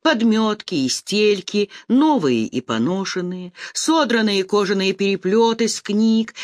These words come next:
и деревяшки для пуговиц. Всё это с надписями, иероглифами, заметками и вычислениями,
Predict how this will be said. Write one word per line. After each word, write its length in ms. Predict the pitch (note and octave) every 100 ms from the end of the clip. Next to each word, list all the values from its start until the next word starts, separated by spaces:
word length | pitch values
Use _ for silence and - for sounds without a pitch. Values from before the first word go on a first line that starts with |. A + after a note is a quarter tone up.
| -
и 180 | G3+ C#4
деревяшки 1000 | G#3 A#3+ G3 E3+ F#3+ F#3 - - G3 F#3+ - -
для 240 | F3 G3
пуговиц. 800 | F#3+ G3 G3 F3 G3 F#3+ F#3+ - - -
Всё 280 | - - A#3
это 240 | B3+ D4 D#4+
с 120 | -
надписями, 1000 | A#3 G#3+ G#3 - A3 - A3 G#3+ A3 - - -
иероглифами, 1120 | A#3+ C4 A#3 F3+ F3+ E3+ F#3+ F#3 F#3 F#3+ F#3+ - -
заметками 920 | F#3+ A#3 E4 A#3+ A3 G#3+ - A3+ A#3
и 180 | - D4
вычислениями, 1200 | E4 D4+ C#4+ - F#3 G3+ F#3 C3 G#2+ G#2+ G#2 G#2